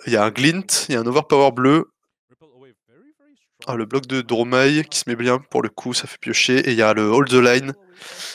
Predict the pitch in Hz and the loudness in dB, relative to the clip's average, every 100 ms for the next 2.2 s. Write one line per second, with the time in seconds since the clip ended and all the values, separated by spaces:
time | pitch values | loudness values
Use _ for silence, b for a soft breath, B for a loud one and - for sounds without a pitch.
0 | B - - 107 98 90 - 113 110 - | B -14 -6 -2 -2 -2 -6 -6 -6 -10
1 | 120 107 92 104 98 117 - 123 107 113 | -8 -6 -4 -4 -4 -6 -8 -10 -8 -2
2 | 113 127 | -2 -2